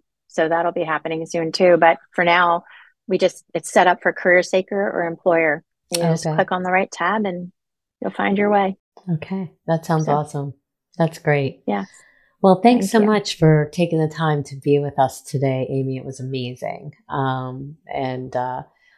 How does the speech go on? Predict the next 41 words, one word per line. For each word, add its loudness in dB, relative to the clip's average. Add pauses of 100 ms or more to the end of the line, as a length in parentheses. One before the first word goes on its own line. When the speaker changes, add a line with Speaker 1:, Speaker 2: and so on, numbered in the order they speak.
(160)
Speaker 2:
a 6
lot 8
of 2
great 0
Speaker 1:
I -16
Speaker 2:
stories, 2
and -2
thank -4
you -2
for -2
sharing -2
so -6
much -4
about -2
your -4
military -6
life -4
and -6
your -6
family. -8 (280)
It -8
was -4
great. -6 (1120)
Speaker 1:
Thank 4
you 4
so 2
much 2
for 2
having 0
me. 0
I -2
mean, -2
I'm -4
just -4
so 6
glad 2
to -2
get 2
the 0
word 2
out, 0